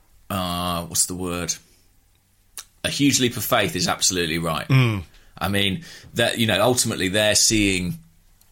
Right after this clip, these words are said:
Speaker 1: potential in a player that we as fans, or collectively as fans,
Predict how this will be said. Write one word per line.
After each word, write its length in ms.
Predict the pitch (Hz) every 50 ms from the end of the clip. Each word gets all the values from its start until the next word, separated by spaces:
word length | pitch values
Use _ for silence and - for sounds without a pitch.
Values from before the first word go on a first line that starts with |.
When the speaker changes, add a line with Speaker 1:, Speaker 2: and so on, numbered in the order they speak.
| - - - - - - -
Speaker 1:
potential 540 | - 110 - - 123 113 107 - - - 98
in 100 | 92 85
a 60 | 85
player 500 | 82 - - 90 82 80 78 80 90 - - _ _ _ _ _ _ _ _ _ -
that 160 | 98 87 -
we 240 | 92 107 113 107 98
as 120 | 92 - -
fans, 680 | - 120 104 87 80 82 92 95 95 - - - - - - - - _ - _ _ _ _ _ _ _ _ - -
or 120 | - 95 -
collectively 560 | - - 110 110 - - - 101 85 85 82
as 120 | 82 -
fans, 520 | - 90 80 78 87 95 95 - - -